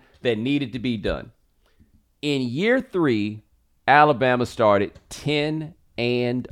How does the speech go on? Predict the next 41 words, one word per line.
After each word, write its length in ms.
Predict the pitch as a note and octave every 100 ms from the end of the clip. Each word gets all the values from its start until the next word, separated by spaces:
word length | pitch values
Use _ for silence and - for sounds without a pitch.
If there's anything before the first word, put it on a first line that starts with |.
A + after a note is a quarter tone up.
| - _
oh, 340 | G2+ C#2 - - _
but 140 | G2+
they 100 | A2
had 160 | A2 C3+
lost 440 | D#3 G3+ C#4 -
to 100 | F3+ -
Auburn 460 | C#3+ C#3 A2 G2
the 80 | F2+
two 220 | - G#2
previous 520 | E2 G2 E2+ D2 C#2
seasons. 520 | - - - - _ _ _ _
They 140 | - B2
started 460 | - F3 F#3 F3
ten 180 | - D#3
and 140 | C3+ A2
oh. 300 | G2 F#2 - _ -
They 160 | A#2+ A#2
go 220 | A2 C3
into 160 | B2 A2
the 160 | G#2
Auburn 400 | G2+ F#2+ F2 D#2
game. 340 | D#2 C#2+ B1 - _ -
Important 580 | B2+ B2 - G3 E3+ D#3+
wrinkle 380 | E3 D#3+ C#3 C3
about 260 | B2+ A#2+
the 120 | A#2 G#2
Auburn 320 | G2+ E2 D#2+
game. 280 | E2 C2 - - - _ _
The 160 | G#2 A2
Auburn 300 | C#3 D3+ C#3
game 260 | C3 C3
had 80 | A2+
been 140 | A2+ G2
played 320 | A#2+ A#2 G#2+
at 100 | G2
Legion 380 | G2+ B2 A2 A2
Field 480 | - B2+ A2 G#2
in 100 | D2 F#2
Birmingham 680 | A#2 A2 F#2+ F#2 F2+ E2
for 160 | - F2
decades, 720 | - C3+ B2+ F#2 D#2 D2 -